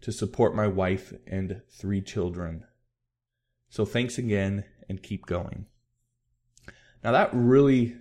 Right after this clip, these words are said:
struck me. When, when people talk about kids, it really, that really hits home for me because everything that I do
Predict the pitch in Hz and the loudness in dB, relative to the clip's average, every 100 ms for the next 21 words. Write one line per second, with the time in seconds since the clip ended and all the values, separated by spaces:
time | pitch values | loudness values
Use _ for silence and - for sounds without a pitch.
0 | - - - 113 107 98 95 98 98 - | -16 -12 0 0 0 -2 -2 -2 -4 -6
1 | 113 - 180 165 160 139 120 113 95 - | -4 0 2 2 2 2 2 2 2 0
2 | 110 107 101 - 101 95 92 - _ _ | 0 2 0 0 2 2 0 -6 _ _
3 | _ _ _ _ _ _ - 113 - 104 | _ _ _ _ _ _ -4 2 4 4
4 | 104 95 104 95 - 101 98 95 101 92 | 4 4 2 -2 0 -2 -2 -2 -2 -2
5 | 92 107 95 - 131 160 156 - 120 104 | -4 0 0 2 2 4 2 0 0 0
6 | 98 92 98 107 107 110 | 0 -2 0 2 2 0